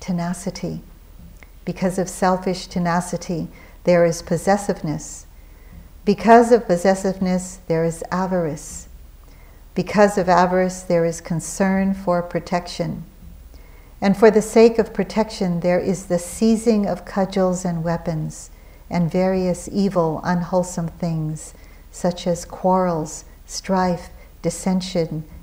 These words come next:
and offensive talk, slander and lies.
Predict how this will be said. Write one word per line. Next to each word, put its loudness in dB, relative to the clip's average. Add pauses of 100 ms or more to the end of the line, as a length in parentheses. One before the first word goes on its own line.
and 0
offensive -2
talk, -6 (400)
slander -2
and -4
lies. -6